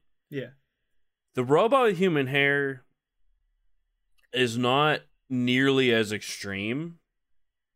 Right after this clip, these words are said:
Speaker 1: Mm-hmm.
Speaker 2: 'cause, like, you know, whenever he's saying, like, he has, he wears a soul on his sleeve at night,
Speaker 1: Yeah.
Speaker 2: like, it's low, but it's not, like,
Speaker 1: Yeah.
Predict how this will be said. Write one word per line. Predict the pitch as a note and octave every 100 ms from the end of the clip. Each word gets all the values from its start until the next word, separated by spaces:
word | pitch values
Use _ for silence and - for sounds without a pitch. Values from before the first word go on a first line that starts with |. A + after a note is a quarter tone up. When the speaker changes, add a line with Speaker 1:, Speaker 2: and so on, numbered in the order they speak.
| _ -
Speaker 1:
Mm-hmm. | D#3+ B2 B2 -
Speaker 2:
'cause, | A#2 A2+
like, | A2 G#2 G2 F#2+ _ _ -
you | A#2
know, | G#2+
whenever | G#2+ A2+ A2+
he's | A2+ A2+
saying, | - A#2 A2+
like, | A2 G#2
he | -
has, | A2 G#2 F#2+
he | G#2+ A2+
wears | A2 G#2
a |
soul | G2 A2 G#2+
on | G2
his | F#2+
sleeve | G#2+ G2+
at | G#2+
night, | G#2+ A2 A#2 -
Speaker 1:
Yeah. | D#3+ C3+ A#2+ C3+ _ _ _ _ _
Speaker 2:
like, | G#2 G#2 F#2 D#2+ _ _ _ _
it's | A#2 A2+
low, | G#2 G#2+ C3 D3+ A#2 G#2+
but | G2+
it's | G2+ G2+ B2+
not, | A2+ -
like, | G2 F#2
Speaker 1:
Yeah. | A#2 A2+